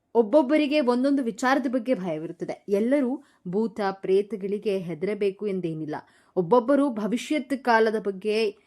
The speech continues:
ಹೆಚ್ಚು ಆಲೋಚನೆಯನ್ನ ಮಾಡುವುದರ ಮೂಲಕ ಹೆಚ್ಚು ಭಯಪಡ್ತಾರೆ. ಕುಂಡಲಿಯ ಆರು, ಎಂಟು, ಹನ್ನೆರಡನೇ ಭಾವದಿಂದ ಯಾವ ವಿಚಾರದ ಬಗ್ಗೆ ಭಯಪಡ್ತೀರಾ ಎಂದು ಕಂಡುಹಿಡಿಯಬಹುದು. ಆರನೇ ಭಾವದಿಂದ ರೋಗ, ಋಣ, ಶತ್ರುಗಳ ಬಗ್ಗೆ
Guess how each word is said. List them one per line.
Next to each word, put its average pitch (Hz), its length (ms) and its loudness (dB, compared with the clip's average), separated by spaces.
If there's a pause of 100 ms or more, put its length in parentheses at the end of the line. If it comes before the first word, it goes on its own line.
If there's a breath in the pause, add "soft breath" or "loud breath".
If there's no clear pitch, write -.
(120)
ಹೆಚ್ಚು 262 420 0
ಆಲೋಚನೆಯನ್ನ 214 760 0
ಮಾಡುವುದರ 180 440 -2
ಮೂಲಕ 175 380 -8
ಹೆಚ್ಚು 247 320 -4
ಭಯಪಡ್ತಾರೆ. 160 760 -8 (640)
ಕುಂಡಲಿಯ 294 440 6 (180)
ಆರು, 233 360 6
ಎಂಟು, 220 800 -6 (120)
ಹನ್ನೆರಡನೇ 277 540 2
ಭಾವದಿಂದ 190 520 -4 (260)
ಯಾವ 208 480 0
ವಿಚಾರದ 196 460 -8
ಬಗ್ಗೆ 175 240 -8
ಭಯಪಡ್ತೀರಾ 175 640 -8
ಎಂದು 190 340 -6
ಕಂಡುಹಿಡಿಯಬಹುದು. 160 840 -10 (100)
ಆರನೇ 190 360 -4
ಭಾವದಿಂದ 185 460 -6 (100)
ರೋಗ, 185 320 2 (640 soft breath)
ಋಣ, 226 200 2 (260)
ಶತ್ರುಗಳ 240 640 0
ಬಗ್ಗೆ 196 540 -2